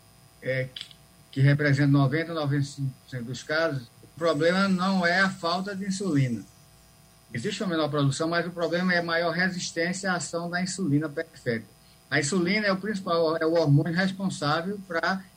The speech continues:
fazer com que as, as células captem a glicose, que é o combustível do nosso organismo.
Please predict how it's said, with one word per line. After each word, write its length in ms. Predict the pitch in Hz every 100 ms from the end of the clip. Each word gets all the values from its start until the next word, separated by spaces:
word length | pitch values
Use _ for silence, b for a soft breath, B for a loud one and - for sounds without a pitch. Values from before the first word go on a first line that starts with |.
| _
fazer 340 | - 165 147 175
com 140 | 185
que 120 | 190
as, 340 | 185 180 170 175
as 200 | 165 139
células 440 | 156 156 175 147
captem 480 | - 160 170 170 175
a 80 | 170
glicose, 560 | 190 190 139 156 170
que 140 | 185 196
é 40 |
o 140 | 202 190
combustível 720 | - 190 196 185 180 180 185
do 120 | 196
nosso 320 | 180 180 202
organismo. 480 | 196 202 170 117